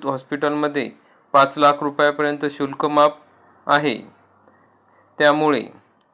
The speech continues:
आता आयु-, रेशन दुकाना-, दुकानावर आयुष्यमान भारत कार्ड मिळणार असल्याने नागरिकांची पायपीट थांबणार आहे.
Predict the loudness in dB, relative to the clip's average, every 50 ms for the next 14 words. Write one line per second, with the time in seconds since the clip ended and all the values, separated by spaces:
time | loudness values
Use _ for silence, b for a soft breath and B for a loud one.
0 | _ _ -4 -4 -2 2 4 6 6 6 4 0 -4 -4 -4 -4 -4 -8 _ _
1 | _ -4 -2 -2 -2 0 -2 -2 -2 -4 -2 0 0 2 2 4 4 4 4 2
2 | -2 -8 -12 -14 -12 -10 -4 0 2 4 4 4 4 2 0 0 0 -2 -2 -2
3 | -2 -4 0 0 0 0 2 2 2 2 0 -2 -6 -4 2 4 4 4 2 -2
4 | -8 b b b b b b b -6 -4 -2 0 2 4 6 6 6 6 4 2
5 | -2 -2 0 0 -2 -6 -6 -4 0 0 0 0 0 -4 -2 0 0 -2 -2 -4
6 | -6 -2 0 0 0 0 -4 -8 -10 -4 -2 -2 0 0 0 2 2 2 2 0
7 | -2 -4